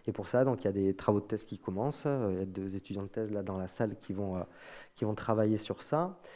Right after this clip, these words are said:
euh, en s'appuyant sur un réseau européen, euh, de stations de flux, comme celle que je vous ai montrée, qui vont nous permettre d'avoir un large gradient de climat, euh, pédologique, mais aussi de pratique,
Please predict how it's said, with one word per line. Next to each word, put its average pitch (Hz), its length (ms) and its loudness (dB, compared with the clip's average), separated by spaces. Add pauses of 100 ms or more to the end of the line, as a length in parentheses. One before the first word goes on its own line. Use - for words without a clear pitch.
(300)
euh, 110 560 8
en 117 80 -2
s'appuyant 131 500 6
sur 131 240 2
un 123 120 8
réseau 127 520 8
européen, 123 720 2 (120)
euh, 101 420 0
de 98 160 -2
stations 120 460 -2
de 113 80 0
flux, 156 340 -2
comme 104 180 -4
celle 107 180 2
que 110 140 -6
je 107 60 -2
vous 104 160 -4
ai - 20 0
montrée, 104 500 0 (300)
qui 123 120 2
vont 120 160 4
nous 147 100 2
permettre 135 720 2 (200)
d'avoir 110 300 0
un 98 60 0
large 127 360 4
gradient 117 560 0 (220)
de 98 80 -4
climat, 120 680 0 (100)
euh, 98 320 -2
pédologique, 113 760 0
mais 107 60 -2
aussi 107 220 -6
de 107 80 -2
pratique, - 600 -4